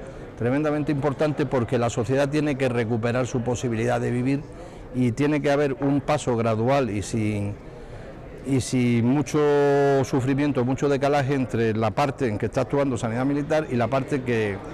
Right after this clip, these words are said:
que es la sociedad civil la que vuelve a responsabilizarse de su situación. Cuando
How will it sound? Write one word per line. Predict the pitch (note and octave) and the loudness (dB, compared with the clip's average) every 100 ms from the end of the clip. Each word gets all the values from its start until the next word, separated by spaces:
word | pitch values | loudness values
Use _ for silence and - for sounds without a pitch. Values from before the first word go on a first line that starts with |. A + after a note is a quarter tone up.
| - - - - - - - | -10 -10 -8 -8 -8 -8 -4
que | C#3+ C#3+ | 0 2
es | |
la | D3 C3 A2+ | 4 2 2
sociedad | B2 - C#3 | 0 2 2
civil | C3+ C#3+ D3+ | 2 2 4
la | C#3+ A#2+ | 4 4
que | B2+ | 2
vuelve | C#3 C#3+ D3 | 4 4 2
a | |
responsabilizarse | B2+ A#2+ A#2+ A#2+ A#2+ G#2+ C3 A2+ B2+ | 0 0 0 0 0 0 0 0 0
de | |
su | A2 A2+ | -2 -2
situación. | A#2 G2+ F#2+ - F2+ E2+ - - - - - - - - - | -2 -2 -2 -4 -6 -8 -10 -12 -12 -10 -10 -10 -10 -12 -2
Cuando | B2+ A#2+ A#2 A#2 A#2 A#2 A#2 A2+ A2+ A2+ A2 A2 | 0 2 2 2 4 4 4 4 2 2 2 0